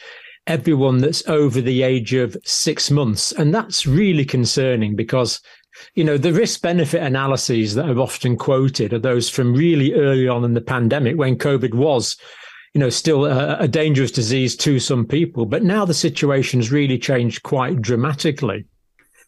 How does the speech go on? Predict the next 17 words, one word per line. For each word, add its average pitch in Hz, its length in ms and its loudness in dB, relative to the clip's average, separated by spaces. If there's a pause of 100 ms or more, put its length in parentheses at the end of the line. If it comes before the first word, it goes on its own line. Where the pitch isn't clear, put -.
(160)
You 208 100 2
know, 160 300 2
v-, 196 240 0
vaccines 180 920 0
can 175 220 0
have 139 260 0
some 139 300 0
effect, 143 400 -2
did 170 180 0
have 131 180 -2
some 131 180 0
effect 131 340 -4
early 120 220 2
in 113 80 2
the 110 80 2
pandemic. 117 680 -2 (300)
Now, 156 800 2